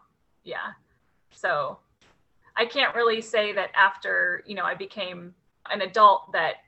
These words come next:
I can't really put any responsibility on them, obviously, <laughs> 'cause it was,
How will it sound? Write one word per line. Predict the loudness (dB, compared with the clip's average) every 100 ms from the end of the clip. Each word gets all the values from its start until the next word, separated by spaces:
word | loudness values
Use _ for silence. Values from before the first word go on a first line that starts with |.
| _ -12
I |
can't | -6 -4
really | -2 -6
put | -6 -8
any | -6
responsibility | -8 -4 -4 -4 -6 -4 -6
on | -4
them, | -4 0
obviously, | 2 2 0 2 2
<laughs> | 4 4 4 6
'cause | 6 6
it | 6
was, | 4 2